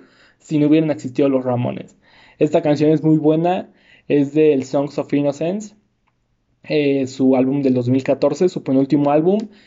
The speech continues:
y pues los invito a escucharla, es una gran canción, muy buena. Eh, también está esto que les decía, ¿no? Que, por ejemplo, este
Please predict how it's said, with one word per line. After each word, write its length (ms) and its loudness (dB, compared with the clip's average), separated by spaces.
y 240 4
pues 180 0
los 120 2
invito 240 0
a 20 -2
escucharla, 560 -2
es 100 -2
una 120 0
gran 180 2
canción, 580 0
muy 240 4
buena. 440 0
Eh, 240 2
también 320 2
está 180 0
esto 180 0
que 100 -4
les 100 2
decía, 320 0
¿no? 180 -4
Que, 120 -6
por 140 0
ejemplo, 720 2
este 640 0